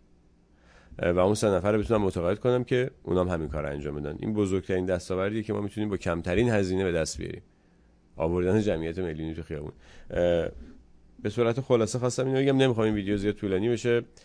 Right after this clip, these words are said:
اه، همین الان هجده دقیقه شد. به هر حال، اه، اینو جدی بگیرین، همین ویدیو رو پخش بکنین، همین که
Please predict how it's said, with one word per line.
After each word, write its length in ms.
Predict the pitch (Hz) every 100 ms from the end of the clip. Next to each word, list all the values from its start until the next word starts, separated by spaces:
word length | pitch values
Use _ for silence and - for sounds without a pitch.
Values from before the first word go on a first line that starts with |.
| - - _ -
اه، 320 | 95 90 90
همین 180 | 98 -
الان 200 | 87 90
هجده 300 | 85 76 78
دقیقه 200 | 80 76
شد. 160 | - - - - -
به 80 | 92
هر 140 | 98
حال، 300 | 101 110 113
اه، 420 | - 92 87 82 - _ - - _ _ _ _ - _ - - _ - -
اینو 160 | 110
جدی 260 | 104 95 92
بگیرین، 400 | 87 80 76 76 - - - - _ _ _ -
همین 260 | 95 104
ویدیو 260 | 95 85 101
رو 60 |
پخش 300 | 117 110 -
بکنین، 460 | 101 98 92 92 90
همین 260 | 85 87 90
که 280 | 90 87